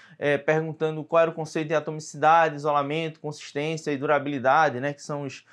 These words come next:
o, as descrições dos termos do acid. Caiu questão,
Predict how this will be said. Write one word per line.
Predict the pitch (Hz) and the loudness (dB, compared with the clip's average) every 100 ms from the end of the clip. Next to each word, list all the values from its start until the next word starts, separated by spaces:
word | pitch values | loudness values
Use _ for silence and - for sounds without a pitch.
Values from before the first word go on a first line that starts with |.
| - 170 - | -20 -20 -12
o, | 139 135 92 - | -6 -6 -8 -4
as | 135 123 | -4 -4
descrições | 143 - 143 - 160 139 | -10 -8 -6 -2 0 -2
dos | 139 | -6
termos | - 151 143 | -2 -2 -2
do | 135 | 0
acid. | 151 - 185 190 180 170 - - - | 0 0 -6 -4 -6 -8 -18 -18 0
Caiu | 190 190 208 190 | 4 4 2 0
questão, | 202 185 - 180 190 175 | 0 0 0 2 2 0